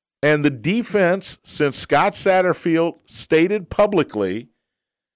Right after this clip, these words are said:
that he was gonna have more of a hand in the defense, has been really good at Virginia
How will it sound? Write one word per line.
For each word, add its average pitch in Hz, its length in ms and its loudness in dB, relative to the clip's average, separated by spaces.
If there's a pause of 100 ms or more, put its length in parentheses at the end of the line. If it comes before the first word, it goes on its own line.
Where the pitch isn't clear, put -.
(160)
that 113 120 -2
he 156 120 2
was 156 140 -4
gonna 156 260 0
have 135 200 4
more 139 400 2
of 170 100 -2
a 175 100 2
hand 147 680 -2
in 127 180 -6
the 131 80 0
defense, 127 720 -4 (600)
has 135 260 0
been 139 300 -2
really 170 320 2
good 151 360 0
at 87 120 -4
Virginia 151 680 -4